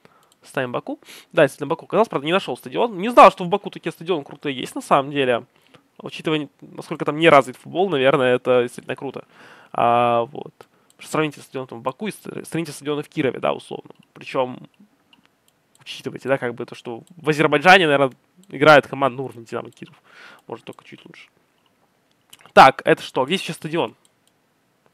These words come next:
А, стадион Хосе Зарила. Текилас, Пуэртос. Ну, это испанский, да? Ну, Испания должна быть, потому что и номера-то испанские, да? Ну, то есть и европейские. Э, ну, испанские, да, соответственно. А, плюс Сиат,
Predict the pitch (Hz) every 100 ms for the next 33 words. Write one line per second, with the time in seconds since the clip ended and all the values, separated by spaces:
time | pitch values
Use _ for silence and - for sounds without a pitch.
0 | _ _ - 120 117 - 151 160 147 135
1 | 143 - 135 143 127 - - _ _ _
2 | _ _ _ _ _ _ _ _ 185 185
3 | 170 _ - 156 180 180 165 - - -
4 | 156 151 139 - - 415 - - 147 202
5 | _ _ - - - 208 - 247 139 123
6 | 131 135 - 131 135 - 135 135 135 131
7 | 131 139 147 165 135 - - 196 262 -
8 | 120 131 208 - 147 135 143 143 143 262
9 | - 113 _ _ _ _ - _ - 135
10 | 123 117 139 - 131 - - 143 - -
11 | - - _ _ - - _ - 127 151
12 | 143 - 175 254 -